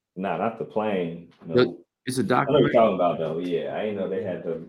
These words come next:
Speaker 1: documentary on the plane. I need to watch
Speaker 2: Yeah.
Speaker 1: that. What's that? Murdoch people or whatever?
Speaker 2: It's like the, the, it was the Malaysian plane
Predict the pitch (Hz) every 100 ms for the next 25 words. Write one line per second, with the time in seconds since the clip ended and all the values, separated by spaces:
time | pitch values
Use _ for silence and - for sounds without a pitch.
0 | 92 - - 85 95 90 87 85 82 -
1 | 104 95 101 107 113 104 95 98 143 123
2 | - - - - - 101 - 110 107 123
3 | 117 - 107 113 117 117 117 _ 123 -
4 | 135 117 - 98 - 90 104 101 - 113
5 | 110 101 95 101 117 139 135 117 110 98
6 | - _ - 120 120 92 80